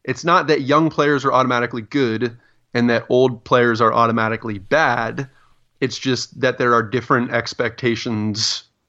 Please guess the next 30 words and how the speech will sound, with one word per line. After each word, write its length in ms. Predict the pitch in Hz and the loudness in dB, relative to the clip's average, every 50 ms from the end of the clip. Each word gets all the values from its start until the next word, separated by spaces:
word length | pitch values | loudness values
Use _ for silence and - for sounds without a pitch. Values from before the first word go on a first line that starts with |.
| _ | _
for 180 | - 196 175 123 | 4 4 4 4
them. 320 | 101 - - - 113 113 - _ _ _ _ _ _ _ - | 2 -2 -8 -10 -14 -18 -20 _ _ _ _ _ _ _ -6
So 460 | - - 151 139 131 127 123 123 131 | 0 2 4 4 6 4 4 2 2
there's 300 | 127 127 131 131 123 127 | 2 2 2 2 2 2
an 60 | 135 | 4
article 280 | 131 135 131 - 131 123 | 4 4 4 4 2 2
at 80 | 123 | 2
RotoViz 440 | 131 127 127 127 117 117 120 120 113 | 2 0 0 0 0 -2 -2 -4 -4
from 160 | - 139 127 | -4 -4 -2
a 40 | 117 | 0
couple 240 | - 131 123 139 123 | 0 0 0 0 -2
years 240 | 117 123 123 110 110 | -2 -2 -2 -4 -4
ago 560 | - 120 117 117 117 113 113 113 113 110 110 - | -2 0 2 4 4 4 2 2 0 -2 -4 -6
called, 680 | - - 127 120 117 117 113 110 113 110 107 120 123 - | -4 0 2 2 4 4 2 2 0 -2 -4 -8 -8 -4
um, 420 | 113 107 104 104 104 104 107 104 104 - - - _ _ _ _ _ _ _ - | -4 -2 -2 -2 -4 -6 -8 -8 -10 -12 -16 -18 _ _ _ _ _ _ _ -10
uh, 340 | - - - - - - - - - | -8 -6 -4 -4 -4 -6 -6 -10 -6
Keyshawn 420 | - - 196 185 - - 156 151 135 | -2 2 2 4 4 4 4 4 4
Johnson 580 | 147 143 143 139 131 - 143 135 135 131 131 | 4 4 4 2 0 -2 -4 -4 -2 -2 -4
and 120 | 123 117 117 | -4 -2 0
Why 180 | 117 120 117 | 0 0 0
I 80 | 117 113 | 0 -2
Don't 340 | 107 127 123 120 120 - - | -2 -2 -2 -2 -4 -6 -8
Hate 360 | 104 117 127 117 117 117 _ _ _ | -6 -4 -4 -4 -4 -6 _ _ _
Old 220 | - 113 113 110 113 | -4 -2 -2 0 0
Wide 160 | 107 104 101 | 0 0 0
Receivers. 560 | 104 104 - 196 160 - - 98 - - - _ _ _ _ _ _ _ _ _ - | -2 -2 2 2 2 2 0 -4 -14 -16 -18 _ _ _ _ _ _ _ _ _ -4
They 140 | 117 120 | -2 -2
can 240 | 117 - 220 233 233 | 2 4 4 6 6
be 100 | 165 127 | 4 2
good. 400 | 113 113 107 107 113 123 160 175 | 0 0 -2 -2 -2 -4 -6 -6